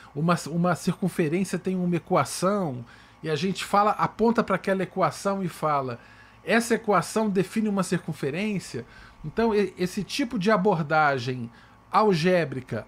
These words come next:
ao, aos objetos geométricos, ou vice-versa, uma abordagem geométrica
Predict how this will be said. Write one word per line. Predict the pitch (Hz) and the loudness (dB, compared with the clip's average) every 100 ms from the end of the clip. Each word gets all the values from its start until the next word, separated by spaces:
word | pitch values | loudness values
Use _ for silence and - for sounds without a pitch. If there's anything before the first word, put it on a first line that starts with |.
| - | 0
ao, | 170 247 240 | 4 4 2
aos | - 247 226 | 2 2 4
objetos | 214 190 147 165 160 - 127 | 0 0 -2 0 0 -4 -4
geométricos, | 165 156 196 190 - - 120 - - | -4 -2 -2 -2 -6 -16 -16 -10 0
ou | 233 | 0
vice-versa, | 190 180 - 123 175 208 - - 107 - - - - | 0 -4 -4 -4 -2 -2 -4 -8 -10 -12 -20 -18 -6
uma | 160 180 | -2 0
abordagem | 175 175 160 156 156 151 | 2 2 2 0 -2 -2
geométrica | 147 170 202 160 151 - 131 117 113 | -2 0 0 -2 -4 -6 -10 -12 -10